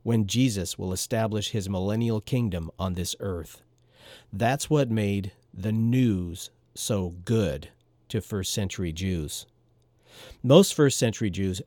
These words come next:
knew about the Old Testament prophecies, which talked about the future messianic kingdom. Then there he was, Jesus, the Messiah in person, to tell them how simple it was for them to have a part in that kingdom. Likewise,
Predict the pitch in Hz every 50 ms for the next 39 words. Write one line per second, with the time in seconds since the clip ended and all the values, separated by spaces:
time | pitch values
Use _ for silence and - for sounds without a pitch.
0 | _ - 120 139 170 175 120 101 92 90 - - 95 92 92 90 - 113 101 90
1 | - - 98 90 80 - - - 87 82 85 - - 82 95 95 98 104 107 104
2 | 92 - - - 113 104 98 92 - 101 92 101 92 90 - - - - 113 110
3 | 101 - - 92 95 98 92 - - - 98 95 92 87 82 67 - - - 101
4 | 92 90 80 78 73 - - _ _ _ _ _ _ _ - - - - - -
5 | - 120 127 131 131 135 135 127 - _ _ _ - 107 123 127 127 120 117 127
6 | 120 113 107 110 101 90 78 73 - - - - _ _ _ _ _ 117 101 120
7 | 131 131 117 95 95 73 - - - - _ _ _ _ _ _ 135 123 117 110
8 | - - - 139 135 127 117 107 95 - 104 113 107 98 - - - 139 139 131
9 | - - 92 80 80 - _ _ _ - 113 - - 135 127 117 120 110 107 110
10 | 120 110 107 - - - - 170 165 - - 110 104 - 67 80 101 104 98 92
11 | - - 110 104 107 107 104 104 101 95 110 104 98 104 - - - - 147 147
12 | 139 117 104 101 95 85 - - - 107 98 90 78 76 76 73 - _ _ _
13 | _ _ _ _ _ _ - - - - _ _ - 113 123 131 143 139 - 113
14 | 104 98 87 87 87 82 - -